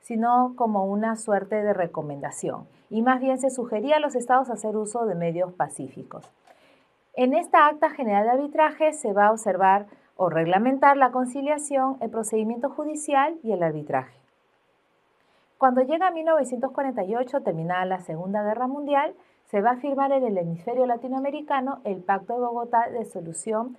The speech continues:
Pacífica de Controversias, al cual participó,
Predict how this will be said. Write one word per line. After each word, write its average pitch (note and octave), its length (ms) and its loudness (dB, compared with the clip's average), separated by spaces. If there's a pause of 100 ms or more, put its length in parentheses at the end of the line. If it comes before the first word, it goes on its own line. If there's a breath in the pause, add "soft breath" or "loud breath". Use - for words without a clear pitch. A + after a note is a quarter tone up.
(220 loud breath)
Pacífica G#3 580 -2
de A#3 60 0
Controversias, C4 760 -2 (420 soft breath)
al F#3+ 220 2
cual G#3+ 220 2
participó, G#3+ 840 -4